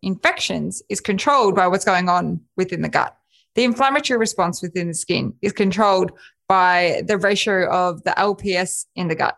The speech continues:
So there's so many things that can be controlled via this gut skin axis. And if you've done a few of my courses and workshops, you'll know that the gut is the first thing to address in terms of the hierarchy of repair.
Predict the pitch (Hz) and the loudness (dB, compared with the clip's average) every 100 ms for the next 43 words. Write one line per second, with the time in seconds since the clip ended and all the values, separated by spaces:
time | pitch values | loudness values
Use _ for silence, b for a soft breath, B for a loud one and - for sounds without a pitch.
0 | _ - 233 233 233 - - 220 226 226 | _ -4 0 2 2 0 2 4 4 2
1 | 214 214 208 196 185 180 175 196 180 185 | 2 0 0 0 0 -2 -4 -2 -4 -4
2 | 185 - 175 175 170 - 160 185 185 180 | -6 0 0 0 -2 -4 0 2 2 0
3 | 180 165 - 180 - - _ - - 185 | -4 -8 -4 -4 -4 -8 _ -10 -6 -2
4 | 160 156 - - - - - B B B | -2 -2 -6 -6 -6 -6 -6 B B B
5 | - 208 214 220 208 175 190 220 254 233 | -2 0 2 0 0 2 2 2 0 0
6 | 214 220 214 208 208 196 190 196 190 180 | 2 2 2 0 0 -2 0 -4 -4 0
7 | 180 175 190 - - - - 233 220 202 | -2 0 -4 -4 -8 -10 -2 2 2 4
8 | 214 220 220 226 180 180 - 202 190 - | 4 4 2 0 0 0 0 -2 -6 -4
9 | 196 196 202 - 196 190 190 - 180 185 | 0 2 0 0 -2 -2 -4 -2 -2 0
10 | 180 165 170 - 180 175 175 175 170 165 | 0 -2 -2 -6 -8 -2 0 0 -2 -2
11 | 175 160 175 175 170 170 - 170 165 - | -2 0 2 4 2 0 -2 -2 -2 -2
12 | 165 165 175 170 175 - | -2 -2 -2 -2 -2 -2